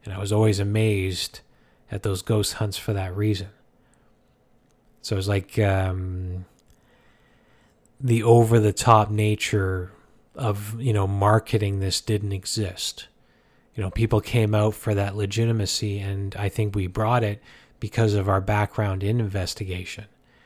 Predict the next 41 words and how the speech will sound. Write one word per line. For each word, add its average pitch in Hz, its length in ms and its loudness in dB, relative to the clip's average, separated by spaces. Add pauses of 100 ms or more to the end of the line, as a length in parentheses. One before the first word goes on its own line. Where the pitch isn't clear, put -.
(120)
We 117 100 4
weren't 127 280 8
like 107 200 4
George, 117 540 4
who 110 100 2
was 98 140 2
mostly 107 440 0
a 92 60 -4
marketer. 101 600 2 (340)
Again, 107 400 2
very 123 260 4
nice 107 300 0
guy, 104 280 -2
and, 98 420 -4
you 104 100 0
know, 98 80 0
he 95 100 -2
brought 101 280 0
some 101 420 -4 (600)
great 110 240 4
things 113 480 0
into 107 260 -2
the 98 120 -4
world, 113 440 4 (400)
but, 101 440 2
you 110 160 -2
know, 107 100 4
it 101 160 0
wasn't 107 420 2 (240)
really 113 420 2
the 101 100 0
kind 110 320 -2
of 101 340 -4
element 101 460 0
that 101 160 -2
we 101 80 0
were, 98 80 -2
he 113 240 -4
partnered 123 640 2
with 101 240 -2
us 95 460 -6